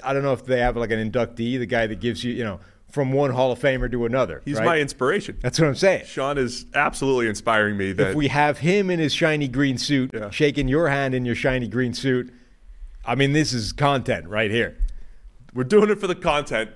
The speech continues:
Speaker 2: Uh, if, if there's anyone, I mean, because we have a lot of listeners, we have a billionaire that watches and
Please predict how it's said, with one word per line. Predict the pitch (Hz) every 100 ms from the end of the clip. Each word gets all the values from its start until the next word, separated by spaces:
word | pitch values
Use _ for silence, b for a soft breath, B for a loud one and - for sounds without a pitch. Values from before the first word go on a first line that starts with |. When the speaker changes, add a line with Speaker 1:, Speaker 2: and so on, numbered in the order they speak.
| -
Speaker 2:
Uh, | 123 117 113 127
if, | 127
if | 139 127 123
there's | 139 165
anyone, | 180 170 151 123 120
I |
mean, | 113
because | 107 110
we | 123
have | 120
a |
lot | 120 117
of |
listeners, | 120 120 101 - b b b
we | 104
have | 101
a |
billionaire | 90 127 123 117 110
that | 95
watches | 110 110 110 107 104
and | 98 90